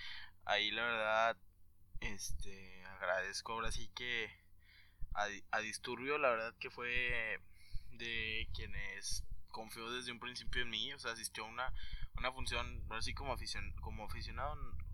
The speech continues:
participó en la función y, pues, la verdad me vio, me vio las cualidades, ¿no? Y me dijo, "Oye, pues, debes de estar en,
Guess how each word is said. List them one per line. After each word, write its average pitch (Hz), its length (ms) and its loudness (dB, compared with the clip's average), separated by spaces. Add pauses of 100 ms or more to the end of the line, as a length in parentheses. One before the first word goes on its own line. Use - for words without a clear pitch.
(120)
participó 123 420 0
en 143 60 6
la 165 60 8
función 147 360 4 (460)
y, - 140 0
pues, - 160 -4
la 110 120 8
verdad 110 220 4
me 117 140 0
vio, 117 300 -2
me 113 160 -8
vio 110 80 -6
las 110 180 -2
cualidades, 117 460 0
¿no? 120 100 -10
Y 120 40 -12
me 117 120 -16
dijo, 110 200 -14
"Oye, 131 240 -10
pues, - 200 -16
debes 107 300 -8
de 107 60 -20
estar 101 280 -10
en, 110 160 2